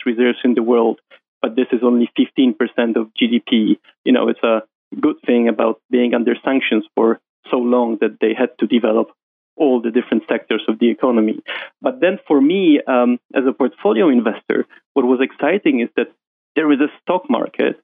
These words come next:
with six hundred stocks listed, hundred thirty billion dollar market cap, and daily liquidity of roughly hundred fifty million dollars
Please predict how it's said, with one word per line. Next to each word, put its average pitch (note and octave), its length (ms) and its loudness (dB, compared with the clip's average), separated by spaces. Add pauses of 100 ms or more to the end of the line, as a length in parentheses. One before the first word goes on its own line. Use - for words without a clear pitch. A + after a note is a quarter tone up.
(200)
with B2 180 2 (340)
six F3 240 -2
hundred D3 340 0 (180)
stocks - 360 -4
listed, - 420 -2 (500)
hundred C#3+ 320 -2 (100)
thirty C#3+ 320 0
billion B2+ 460 -2
dollar A#2 460 0 (260)
market - 360 -2
cap, - 240 -4 (500)
and A#2 240 -2
daily C3 260 2
liquidity A#2+ 600 0
of A2 100 0 (100)
roughly A2+ 340 -2
hundred A#2 420 -4
fifty A#2+ 240 -2
million A#2 300 2
dollars A#2 280 -2